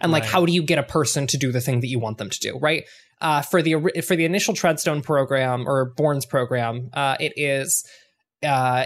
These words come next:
Speaker 1: emotional manipulation, right? It is, is breaking a human being until they do whatever you want, until eventually, like, the psychological and, like, you know, conditioning breaks, and then the
Speaker 2: Mm-hmm.
Speaker 1: person, like, loses control, and suddenly you have a rogue agent on your hands. In the case of this program,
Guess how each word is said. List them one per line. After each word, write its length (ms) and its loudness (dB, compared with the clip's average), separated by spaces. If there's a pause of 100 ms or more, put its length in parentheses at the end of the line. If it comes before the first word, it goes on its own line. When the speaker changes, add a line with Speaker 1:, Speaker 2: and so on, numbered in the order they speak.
Speaker 1:
emotional 420 2
manipulation, 520 -2
right? 160 0
It 60 4
is, 80 4
is 180 2
breaking 540 2
a 40 0
human 340 -2
being 240 -2
until 220 -2
they 100 0
do 140 0
whatever 260 0
you 120 -2
want, 260 -2
until 260 -2
eventually, 400 0
like, 200 -2
the 80 0
psychological 840 -2
and, 140 -2
like, 340 -6
you 140 -4
know, 260 -8 (680)
conditioning 640 0
breaks, 760 0
and 160 4
then 80 2
the 80 2
Speaker 2:
Mm-hmm. 80 -6
Speaker 1:
person, 320 0
like, 140 -2
loses 320 0
control, 340 2
and 100 0
suddenly 260 0
you 40 -2
have 140 0
a 20 0
rogue 240 0
agent 240 -6
on 80 -8
your 100 -6
hands. 300 -4 (320)
In 120 2
the 80 0
case 440 0 (160)
of 460 2 (680)
this 280 4
program, 680 0